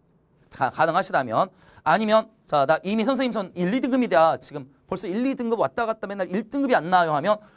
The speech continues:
육 평전의 수강에도 좋은 강좌인 건 맞아요. 자, 그다음 후속 강좌가 이제 파이널 해석의 원리입니다.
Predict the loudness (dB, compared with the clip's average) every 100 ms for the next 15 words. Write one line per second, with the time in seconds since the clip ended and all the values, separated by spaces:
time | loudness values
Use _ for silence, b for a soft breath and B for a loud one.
0 | b b -4 -4 -2 0 0 0 0 -2
1 | -4 -4 -2 -2 -6 -6 -4 -4 -4 -6
2 | -6 -8 -8 -12 -16 _ _ _ b b
3 | b b b -4 2 4 4 0 _ -6
4 | -4 0 2 2 0 0 -2 -2 _ _
5 | _ _ _ -20 -20 -20 -6 4 4 4
6 | 2 0 0 -2 -4 -4 -8 -12